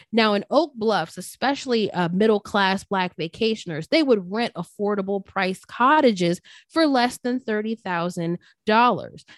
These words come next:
Now, from the fifties into the early seventies, they continued to do that and purchase and pass down through their family. Now, by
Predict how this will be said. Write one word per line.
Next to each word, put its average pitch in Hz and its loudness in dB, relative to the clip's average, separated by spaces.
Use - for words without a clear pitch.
Now, 196 0
from 196 -2
the 180 -4
fifties 269 -4
into 220 -4
the 180 -6
early 170 -6
seventies, 262 -2
they 185 -4
continued 208 -4
to 190 -8
do 190 -6
that 190 0
and 170 -8
purchase 185 -10
and 180 -10
pass 180 -2
down 170 -4
through 160 -10
their 151 -6
family. 208 -4
Now, 214 2
by 190 2